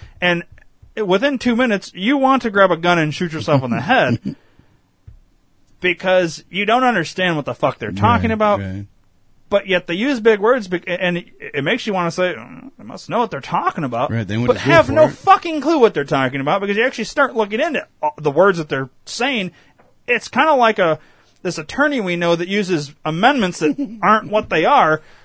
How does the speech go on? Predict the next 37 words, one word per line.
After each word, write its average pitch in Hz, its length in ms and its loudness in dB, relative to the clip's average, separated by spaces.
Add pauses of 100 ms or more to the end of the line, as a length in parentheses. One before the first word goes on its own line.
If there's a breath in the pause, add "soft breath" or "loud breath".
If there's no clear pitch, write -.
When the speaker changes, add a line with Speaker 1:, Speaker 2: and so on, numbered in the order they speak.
Speaker 1:
You 220 120 -2
know 240 60 2
what 233 40 2
I 233 40 0
mean? 240 160 0 (180 soft breath)
And 190 240 0
then, 269 300 0 (340)
then 330 340 -4
you 294 100 0
s-, - 120 -6 (120)
then 277 220 -4
you 262 100 -2
can 226 180 -4
go 226 120 4
back 240 240 2
and 220 100 -2
start 190 200 -4
questioning, 226 420 0
and 208 80 -2
then 247 80 0
they 240 80 0
use 202 180 -4
even 196 220 -4
bigger 202 220 2
words. 185 240 0
And 190 120 -2
this 269 140 0
is 220 100 -6
what 208 120 -4
I 180 80 -4
feel 220 240 0
like. 151 280 0 (3000 soft breath)
This 196 200 -2
is 196 120 -4
what - 180 -2
they 165 120 -4
do. 339 360 -8